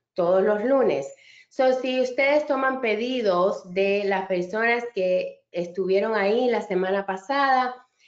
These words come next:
ya saben que ustedes pueden llevar esos pedidos ahí mismo, entregárselo a esa persona y no tienen que ir a sus casas o no tienen que,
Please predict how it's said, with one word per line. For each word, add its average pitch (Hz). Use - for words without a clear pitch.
ya 226
saben 247
que 208
ustedes 202
pueden 269
llevar 190
esos 190
pedidos 220
ahí 202
mismo, 285
entregárselo 196
a 185
esa 196
persona 277
y 233
no 240
tienen 254
que 240
ir 214
a 214
sus 196
casas 233
o 185
no 196
tienen 208
que, 202